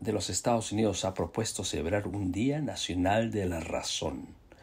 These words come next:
el primer jueves de mayo. De acuerdo con la página web de esta asociación, dicho día es el contraparte del Día Nacional de la Oración,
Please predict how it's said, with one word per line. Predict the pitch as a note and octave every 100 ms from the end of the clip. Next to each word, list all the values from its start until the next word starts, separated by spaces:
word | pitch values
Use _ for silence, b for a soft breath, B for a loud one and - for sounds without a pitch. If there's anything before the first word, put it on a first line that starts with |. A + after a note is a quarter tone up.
| B B
el | - F#2+
primer | G#2 G#2 C#3
jueves | C3 A2+ A#2 G#2+
de | F2+
mayo. | D#2+ - - - - - - - - - B B B B -
De |
acuerdo | F2+ - A2+ G#2+
con | G2+
la | F2+ -
página | G2 - F#2+ E2 E2 E2 - -
web | E2 F2+ G2+ A2 - D#3 b b -
de | F2
esta | F2 -
asociación, | - E2 E2 D#2 G#2 A#2 C#3 B B B B B - -
dicho | - D3+ D#3
día | C3+ D3 B2+
es | G#2+ A#2 -
el | A2 G2 F2+ - - - - -
contraparte | B2+ A2 A2+ - F3 F#3+ - A#2
del | F#2+
Día | F#2 C#3+ A#2
Nacional | G2+ - - E2 E2 F3+ A3+
de | A2+
la | -
Oración, | - - - - - -